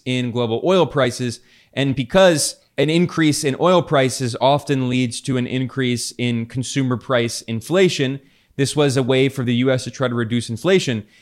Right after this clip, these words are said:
And not only did Saudi Arabia say no,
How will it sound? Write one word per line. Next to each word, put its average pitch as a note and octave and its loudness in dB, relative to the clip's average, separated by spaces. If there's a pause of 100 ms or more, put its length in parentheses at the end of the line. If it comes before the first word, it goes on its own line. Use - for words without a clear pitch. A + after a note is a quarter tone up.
(200)
And D3 0 (160)
not F3 2
only F3+ 4
did C3 0
Saudi C#3 2
Arabia B2+ 2
say C3+ 0
no, C3 2